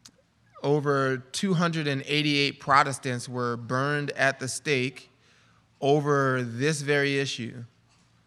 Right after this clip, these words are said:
over the issue of communion.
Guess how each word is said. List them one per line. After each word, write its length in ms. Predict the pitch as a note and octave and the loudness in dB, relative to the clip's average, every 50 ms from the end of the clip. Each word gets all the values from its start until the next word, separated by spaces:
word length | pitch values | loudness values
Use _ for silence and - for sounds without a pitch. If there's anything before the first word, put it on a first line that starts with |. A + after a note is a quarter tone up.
| _ _ _ _ _ _ _ _ _ _ _ _ _ _ | _ _ _ _ _ _ _ _ _ _ _ _ _ _
over 280 | - C3 C#3 D3 D3+ D3+ | -2 0 2 2 2 0
the 200 | C#3 C#3 C3+ B2 | 0 -2 0 0
issue 360 | C#3 D3 D3 - D3+ C#3 B2+ | -2 -2 -2 -2 -4 -2 0
of 280 | A#2+ B2+ B2+ B2+ A#2+ A#2 | 2 2 2 0 0 -4
communion. 720 | - B2+ A#2+ A#2+ B2 C3+ C#3+ C#3 B2 B2+ A#2+ - B2+ C3 | -6 -6 -6 -4 -4 -4 -4 -4 -6 -8 -10 -14 -16 -20